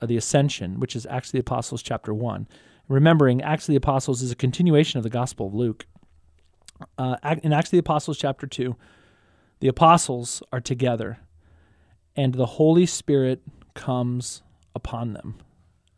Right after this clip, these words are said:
Um, so that's worth reading. Go, go stop what you're doing and read, unless you're driving, and, uh, read Acts chapter two,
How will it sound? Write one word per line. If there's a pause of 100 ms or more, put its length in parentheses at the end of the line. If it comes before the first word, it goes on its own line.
(240)
Um,
so
that's
worth
reading.
Go, (100)
go
stop
what
you're
doing
and
read,
unless
you're
driving, (560)
and,
uh,
read
Acts
chapter
two,